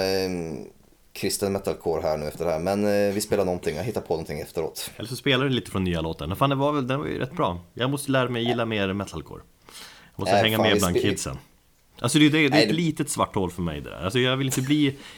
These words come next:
Speaker 2: men jag vill inte bli den här, jag är ju gubben, eller vi är ju gubben lite på sätt och vis,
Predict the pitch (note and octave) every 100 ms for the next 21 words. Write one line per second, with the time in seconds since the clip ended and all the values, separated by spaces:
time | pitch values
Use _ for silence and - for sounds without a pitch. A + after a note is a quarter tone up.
0 | - B2+ D#3 D#3 C#3+ E3 F3 C3+ G#2+ G2
1 | - - - - - - - - - -
2 | _ B2 C#3 D3+ B2+ A2+ F#2+ D#2+ F#2 F2
3 | F2 A2 B2 C3 A#2 G2+ F#2 F2 - F2+
4 | F2+ - F#2 -